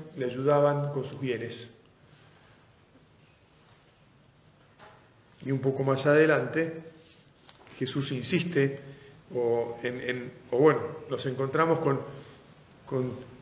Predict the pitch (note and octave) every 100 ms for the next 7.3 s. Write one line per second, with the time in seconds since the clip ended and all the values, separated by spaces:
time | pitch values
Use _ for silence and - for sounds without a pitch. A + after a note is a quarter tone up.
0 | - F3 D#3+ D3 - - - - C3+ A2+
1 | C#3+ D3+ F3+ E3 C#3+ C#3 - - - -
2 | - - C3+ F3+ E3+ D#3 C#3 C3 C#3 D3+
3 | D3 C#3+ C#3 F3 E3+ - - - - D3
4 | C3+ - C#3 C#3+ D#3+ D#3+ D#3 C#3+ D#3 E3+
5 | - F3+ F3+ F#3+ - - - - D3 C3
6 | D3+ F#3+ G3 D3 C#3 C#3 C#3 C3 C3 E3
7 | E3 - D#3+